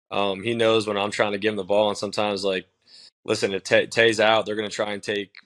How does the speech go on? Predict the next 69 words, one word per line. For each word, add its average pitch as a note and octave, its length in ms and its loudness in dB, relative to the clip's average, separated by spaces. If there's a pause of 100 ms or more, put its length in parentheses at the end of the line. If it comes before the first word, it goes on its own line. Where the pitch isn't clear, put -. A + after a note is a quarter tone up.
you G#2 100 -4
know, G2 120 0
fourteen G2+ 440 -2
away, G2 280 2
obviously. F2+ 560 -4
It's - 160 -8
just - 160 -10
kind G2 180 -2
of F2 200 -6 (480)
the G2 60 -10
smart G2+ 380 0
thing G2+ 180 0
for G2 100 -8
defenses G2 500 -4
to F#2+ 80 -4
do. F#2+ 240 2
We G2 80 0
gotta G#2 160 6
move G2 260 -2
George G2+ 240 2
around F#2+ 240 -2
and G2 120 -4
make G2 160 0
it F2+ 60 0
hard G2 300 2
for G2 100 -18
them F#2+ 140 -14
to F2 60 -20
do F#2+ 200 -12
that. G2 260 0 (500)
Um, F#2 280 0
but G2+ 80 2
we, A#2+ 180 2
every B2+ 260 4
time B2+ 200 2
we A#2 60 -6
come A#2+ 140 -2
off G#2+ 100 -2
the G2+ 60 -12
field, G#2 240 -4
like, F#2+ 100 -4
we F#2+ 100 -10
talk G2 260 -4
to G2 80 -12
each F#2+ 140 -8
other G2 200 -2
on F#2+ 140 -6
what F#2+ 140 -4
he G#2 160 -20
sees, G2 480 -14 (320)
what G2 180 4
I G2 180 6
see, G2 280 -6
what G2+ 180 -4
he G#2 80 -8
thinks G2+ 300 -10
could G2 100 -18
get G2 120 -2
him G2 120 -6
open. G2 440 -2 (460)
Um, F#2 360 -2
so A2+ 180 2
it's, A#2 140 0
it's A#2 140 -4
been B2+ 140 0
great G#2 240 0
so G2+ 140 -4
far, F#2 260 -4
really. F#2 380 -4